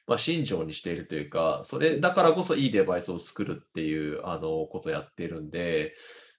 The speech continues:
まあ、Facebookももしかしたら同じようなことを考えているのであれば、まあ、もしかしたらその工場の従業員みたいな人たちもFacebook社員になりますからね。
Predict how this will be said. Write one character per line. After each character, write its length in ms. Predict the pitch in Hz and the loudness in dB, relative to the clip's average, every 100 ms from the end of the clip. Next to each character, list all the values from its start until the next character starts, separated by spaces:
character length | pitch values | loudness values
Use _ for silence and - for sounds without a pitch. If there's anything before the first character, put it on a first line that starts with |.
| - | 0
ま 80 | - | 2
あ、 60 | |
Facebook 580 | 190 208 214 233 - - | 2 2 0 -2 -4 -2
も 140 | 196 175 | 0 2
も 100 | 208 | 2
し 60 | |
か 100 | - | 2
し 60 | 135 | 4
た 60 | |
ら 100 | 92 104 | 2 4
同 140 | 135 | 2
じ 160 | 151 156 | 4 4
よ 160 | 165 | 4
う 20 | 131 | 4
な 100 | - | 0
こ 120 | 101 | -4
と 120 | 87 | -4
を 40 | |
考 220 | - 135 147 156 | -2 0 6 6
え 120 | - | 6
て 80 | 90 | 0
い 80 | - | -2
る 200 | 80 98 | -4 -2
の 160 | 135 | 2
で 120 | 123 | 4
あ 80 | 113 | 6
れ 140 | 117 117 | 8 8
ば、 460 | 151 135 85 82 - - - | 6 6 4 0 -10 -14 -4
ま 80 | 143 | 0
あ、 20 | |
も 100 | 170 | 0
し 80 | 170 | 2
か 140 | 151 | 0
し 60 | 143 | 6
た 80 | 165 | 6
ら 100 | 117 | 6
そ 120 | 90 | 2
の 80 | - | -4
工 340 | - 120 123 | 0 2 2
場 280 | 123 127 113 | 4 6 6
の 280 | - 147 98 | 6 6 6
従 260 | 110 117 | 2 2
業 180 | 139 131 | 6 6
員 140 | 101 | 4
み 80 | 101 | 2
た 140 | 107 107 | 2 2
い 20 | |
な 80 | 110 | 2
人 100 | 127 | 2
た 40 | |
ち 80 | 120 | 2
も 80 | 180 | 2
Facebook 520 | 113 92 104 104 110 | 0 -2 -4 -6 -2
社 160 | 127 104 | 0 0
員 60 | |
に 60 | 80 | -2
な 80 | 76 | -6
り 80 | 80 | -6
ま 140 | 95 | -6
す 80 | - | -8
か 120 | - | -16
ら 60 | 90 | -16
ね。 160 | 95 | -16